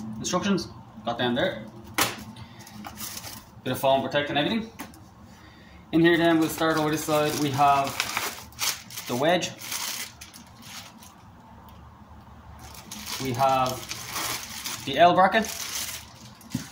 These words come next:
Underneath the L bracket you have the polar illuminator. You have a little extra wedge, often used with a ball head.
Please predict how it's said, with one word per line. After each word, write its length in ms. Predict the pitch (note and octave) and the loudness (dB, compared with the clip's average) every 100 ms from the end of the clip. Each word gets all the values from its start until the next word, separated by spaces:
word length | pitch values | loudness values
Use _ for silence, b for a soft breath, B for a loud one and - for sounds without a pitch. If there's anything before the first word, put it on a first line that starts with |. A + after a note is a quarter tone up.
| - - - - - - - - - - - - - - - - - - - - - - - | -8 -6 -6 -10 -8 -6 -8 -10 -20 -20 -20 -20 -20 -20 -20 -20 -18 -18 -18 -20 -20 -16 -2
Underneath 380 | E3+ E3 D#3+ E3 | 4 8 8 8
the 120 | D#3 | 8
L 140 | E3 E3 | 6 8
bracket 300 | E3+ E3+ D#3+ | 8 6 4
you 100 | D3+ | 6
have 460 | C#3 C#3+ C#3+ - - - - - - | 10 10 10 4 -10 -20 -20 -14 -4
the 260 | C3+ C3 | 0 0
polar 340 | - C#3+ C#3+ C#3+ | 4 4 6 4
illuminator. 500 | D3 C#3+ D3 G3 - - - - - - - - - - - - - - - - - - - - - - - - - - - - - - - - - - - - - | 2 2 2 0 -4 -12 -18 -18 -20 -20 -18 -18 -18 -20 -20 -10 -4 -4 -4 -12 -20 -20 -20 -18 -16 -16 -16 -16 -14 -14 -16 -18 -18 -12 -10 -8 -10 -14 -16 -16 -12
You 80 | B2+ | -8
have 80 | B2+ | -6
a 40 | |
little 240 | C3 C3+ B2+ | -4 0 0
extra 320 | B2+ - A#2+ A2+ | 0 -2 -4 2
wedge, 340 | B2+ C#3+ C#3+ - - - - - - | 4 4 2 -6 -10 -12 -12 -12 -4
often 280 | C3+ C#3 C3 | 0 2 2
used 200 | C3 B2+ | 2 2
with 80 | A#2+ | 0
a 40 | |
ball 220 | A#2 B2+ - | 4 4 4
head. 280 | E3 - | 0 -4